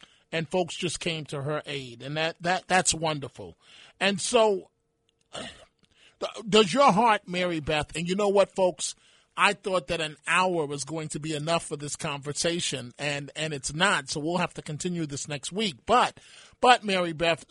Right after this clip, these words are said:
do you feel in your heart of hearts that we are entering close to the end of this? Or, I mean, because with these different, uh, uh, variations, we could be at the end like we were before, and then boom, we hit again.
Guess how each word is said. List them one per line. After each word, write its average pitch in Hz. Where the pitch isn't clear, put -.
do 175
you 247
feel 202
in 170
your 160
heart 156
of 143
hearts -
that 143
we 180
are 170
entering 151
close 170
to 156
the 139
end 180
of 160
this? 175
Or, 190
I 220
mean, 269
because 233
with 214
these 254
different, 226
uh, 175
uh, 156
variations, 214
we 269
could 247
be 240
at 220
the 202
end 240
like 190
we 196
were 196
before, 233
and 202
then 226
boom, 240
we 220
hit 233
again. 247